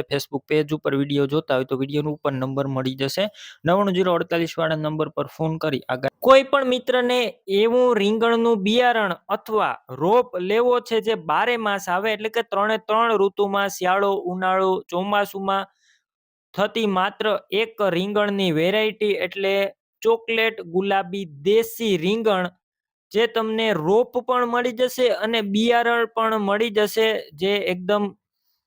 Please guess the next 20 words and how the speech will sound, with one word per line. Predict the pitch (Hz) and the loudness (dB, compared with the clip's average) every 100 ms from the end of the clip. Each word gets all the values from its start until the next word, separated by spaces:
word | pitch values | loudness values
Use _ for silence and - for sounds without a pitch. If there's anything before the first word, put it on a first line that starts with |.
| _ _ | _ _
ખાતરીબંધ | 165 202 - 247 240 240 233 226 | -2 -2 0 -2 0 0 2 0
હશે. | 226 233 226 - _ _ _ _ _ _ _ _ | 2 0 0 -6 _ _ _ _ _ _ _ _
રીંગણનું | 165 151 180 196 202 196 202 180 | -4 -2 0 2 2 2 2 2
બિયારણ | 180 208 214 185 165 | 2 4 2 0 -4
અથવા | 180 190 165 | -6 -2 0
રોપ | 170 196 - - | 0 -2 -4 -2
કઈ | 185 196 | 0 0
રીતના | 196 185 185 180 | -2 -4 -4 -2
તમારે | 175 180 180 180 156 | -2 0 0 -2 -2
મંગાવવો | 170 208 208 180 160 156 | -4 0 2 2 0 -2
તેની | 196 202 202 | -6 -4 -8
ટોટલ | - 220 226 233 226 214 | -2 -2 0 -2 -2 -2
માહિતી | 220 226 220 202 | -2 -4 -8 -6
વીડિયોની | 202 208 208 196 196 | -4 0 0 2 0
અંદર | 196 196 190 - 156 160 | 2 2 2 -4 -4 0
મળી | 208 233 196 | 0 0 0
જશે. | 190 - 240 - _ _ - | 0 0 -2 -2 _ _ -6
અને | 196 208 185 | -2 -2 0
જે | 202 | 0
આ | 196 | 0